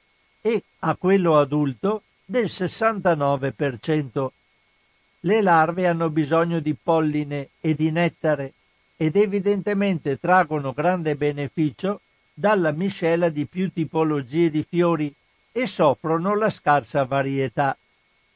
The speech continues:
Questa sperimentazione, durata diversi mesi, dimostra con chiarezza quanto sia importante la biodiversità per il benessere delle api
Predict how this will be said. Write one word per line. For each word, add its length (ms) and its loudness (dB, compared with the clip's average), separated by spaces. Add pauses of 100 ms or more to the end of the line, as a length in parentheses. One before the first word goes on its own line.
(420)
Questa 360 0
sperimentazione, 1200 -2
durata 480 0
diversi 540 -4
mesi, 440 -4 (400)
dimostra 640 -2
con 260 -4
chiarezza 640 -2
quanto 460 -2
sia 240 -2
importante 800 -2
la 160 0
biodiversità 1080 -2
per 180 -2
il 140 -2
benessere 720 -4
delle 380 -2
api 360 -2